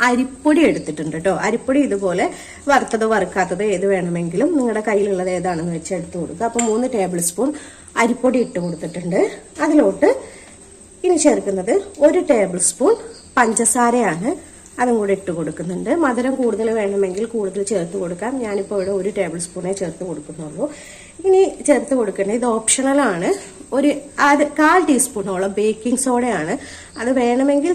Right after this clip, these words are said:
ചേർത്ത് കൊടുത്താൽ മതി. ഇനി റവ നമുക്ക് വെള്ളം ഒഴിച്ചൊന്ന് കുതിർത്തിയെടുക്കണം. ആദ്യം ഈ റവ നന്നായിട്ടൊന്ന് കുതിർത്തിയെടുത്തതിന് ശേഷം വേണം നമുക്കിതൊരു മാവാക്കി കലക്കിയെടുക്കാൻ. അപ്പൊ ഒരു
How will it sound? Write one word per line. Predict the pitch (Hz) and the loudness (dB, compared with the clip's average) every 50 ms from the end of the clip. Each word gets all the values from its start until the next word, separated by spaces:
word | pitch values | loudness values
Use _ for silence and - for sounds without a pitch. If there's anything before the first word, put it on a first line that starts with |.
| - - | 0 0
ചേർത്ത് | 302 233 202 - 214 208 | 0 0 0 -2 -4 -4
കൊടുത്താൽ | 185 180 175 - 175 180 185 | -4 -4 -4 -4 -4 -4 -4
മതി. | 190 165 180 269 392 - - - - | -4 -4 -2 -2 -2 -4 -4 -2 2
ഇനി | 330 349 381 381 339 | 6 8 8 8 8
റവ | 320 294 285 277 339 330 | 6 4 4 4 2 2
നമുക്ക് | 311 247 220 208 196 - 294 381 392 302 233 233 | 2 2 0 -2 -2 0 0 0 0 0 2 2
വെള്ളം | 247 240 247 262 277 262 | 4 4 4 4 2 2
ഒഴിച്ചൊന്ന് | 220 208 208 - 196 190 190 220 - - | 2 0 -2 -4 -4 -4 -4 -4 -4 -6
കുതിർത്തിയെടുക്കണം. | 247 220 190 233 226 220 - - 269 247 202 175 165 - - 170 180 208 220 240 269 269 | -6 -4 -4 -4 -4 -4 -4 -2 0 0 0 -2 -4 -8 -6 -6 -6 -6 -4 -4 -2 -2
ആദ്യം | 277 262 330 320 285 262 | -2 0 0 0 0 0
ഈ | 277 247 - - 180 180 214 233 226 | 0 -2 -4 -8 -10 -8 -4 0 0
റവ | 220 220 208 262 277 - - - - - - - 214 214 214 | 0 2 2 0 0 0 -2 -6 -12 -18 -12 -8 -4 -2 -2
നന്നായിട്ടൊന്ന് | 220 220 220 214 220 226 226 247 226 214 214 214 - | 0 0 0 0 0 0 0 -2 -2 -2 -4 -4 -6
കുതിർത്തിയെടുത്തതിന് | 220 214 196 233 226 233 - 285 269 220 190 - 202 196 196 208 - | -6 -4 -2 -4 -4 -2 0 0 0 0 0 -2 -4 -2 -2 -4 -4
ശേഷം | 208 202 190 - - 196 190 180 | -4 -6 -6 -6 -6 -6 -6 -6
വേണം | 180 170 220 359 - - - - - - - 254 | -4 -4 -6 -6 -8 -10 -16 -20 -20 -8 -2 0
നമുക്കിതൊരു | 262 269 262 254 233 226 233 233 | 2 2 4 4 2 2 2 2
മാവാക്കി | 226 214 196 196 202 220 208 180 175 - 214 208 226 | 2 2 2 2 2 2 0 0 -2 -4 -6 -4 -4
കലക്കിയെടുക്കാൻ. | 208 180 170 170 - 214 196 175 175 170 - 175 165 175 208 277 - - - - | -2 -2 -4 -4 -4 -4 -4 -4 -4 -6 -6 -6 -6 -4 -6 -6 -8 -10 -16 -18
അപ്പൊ | - - 370 349 | -4 0 2 2
ഒരു | 359 | 4